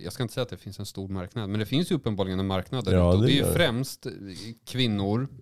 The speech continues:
Speaker 2: Ja.
Speaker 1: Det kan vara äldre kvinnor, det kan vara väldigt framgångsrika kvinnor
Speaker 2: Ja.
Speaker 1: som inte har tid med
Speaker 2: Tinder.
Speaker 1: och Facebook, kanske.
Speaker 2: Och gå ut på krogen.
Speaker 1: Ja,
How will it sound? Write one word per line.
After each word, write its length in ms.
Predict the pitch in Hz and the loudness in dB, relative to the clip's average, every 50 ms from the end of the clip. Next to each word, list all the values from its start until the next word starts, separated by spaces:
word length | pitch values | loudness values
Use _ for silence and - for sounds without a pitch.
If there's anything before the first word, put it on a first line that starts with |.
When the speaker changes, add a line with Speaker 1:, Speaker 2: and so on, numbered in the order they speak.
| - _ _ - | -20 _ _ -4
Speaker 2:
Ja. 320 | 107 113 110 95 85 87 - _ _ _ _ _ _ _ _ _ _ 95 | 0 2 2 2 2 0 -6 _ _ _ _ _ _ _ _ _ _ -12
Speaker 1:
Det 80 | 101 | -6
kan 120 | - 117 107 | -4 -2 0
vara 120 | 107 - | 0 0
äldre 300 | - 104 104 104 117 120 | -2 -2 0 0 0 0
kvinnor, 460 | - - 127 117 110 110 113 120 120 | 2 2 4 4 4 4 2 2 0
det 140 | 98 98 107 | 0 -2 -4
kan 200 | - - 113 110 | -2 -2 -2 0
vara 140 | 104 104 104 | 2 0 2
väldigt 340 | 98 113 110 101 98 95 - | 2 2 0 0 0 -4 -4
framgångsrika 1080 | - - 120 120 113 104 92 98 101 104 98 - - 117 123 151 156 151 - - 107 | -2 -2 -2 -2 -2 -4 -2 0 0 0 0 2 2 2 2 2 2 0 0 -2 -4
kvinnor 600 | - - 107 98 90 90 90 85 82 98 117 147 - _ _ _ _ - | -2 0 -2 0 0 0 -2 -2 0 0 0 -2 -4 _ _ _ _ -2
Speaker 2:
Ja. 260 | 127 123 107 90 80 - _ - | 0 0 0 0 -4 -10 _ -12
Speaker 1:
som 300 | - - - 123 117 120 | -8 -4 0 2 4 4
inte 260 | 113 104 98 - 113 | 4 2 2 0 0
har 200 | 101 104 101 95 | 2 2 0 -2
tid 560 | - - 143 147 147 117 98 87 85 85 71 | 0 0 0 2 2 2 -2 -2 -4 -6 -4
med 460 | 90 98 98 95 92 90 87 92 90 - _ _ _ _ _ _ _ _ _ - | -2 -2 -2 -2 -2 -4 -6 -8 -10 -12 _ _ _ _ _ _ _ _ _ -14
Speaker 2:
Tinder. 680 | - - 117 104 90 87 85 85 85 85 80 76 - _ _ _ _ _ _ _ _ _ - | -6 -2 0 0 2 0 0 -2 -2 -2 -2 -2 -6 _ _ _ _ _ _ _ _ _ 2
Speaker 1:
och 300 | 101 104 98 - - - - - - - | 4 4 4 2 -2 -20 -20 -20 -20 -16
Facebook, 500 | - 76 - - - - - - _ - 190 _ _ | -14 -14 -14 -14 -16 -20 -20 -20 _ -20 -20 _ _
kanske. 180 | - 123 98 113 | -10 -4 -2 0
Speaker 2:
Och 120 | 110 110 | 0 0
gå 140 | 101 107 95 95 | 0 0 0 0
ut 140 | 87 87 | -2 -4
på 100 | - 98 | -6 -8
krogen. 640 | 92 - - 95 90 85 85 85 87 85 82 87 85 85 - - _ _ _ _ _ _ | -6 -2 -2 -2 -2 -2 -4 -4 -4 -4 -4 -4 -6 -8 -12 -16 _ _ _ _ _ _
Speaker 1:
Ja, 360 | - 135 151 127 90 78 - | -4 -2 -2 -2 -2 -6 -12